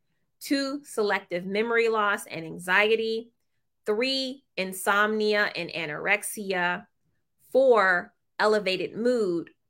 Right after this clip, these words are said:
and hypervigilance. Okay.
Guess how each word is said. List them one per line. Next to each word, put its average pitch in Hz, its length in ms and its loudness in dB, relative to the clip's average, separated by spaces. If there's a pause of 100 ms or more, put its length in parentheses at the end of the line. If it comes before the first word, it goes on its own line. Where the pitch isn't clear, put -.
and 180 320 -2
hypervigilance. 170 1900 -4 (280)
Okay. 175 320 -8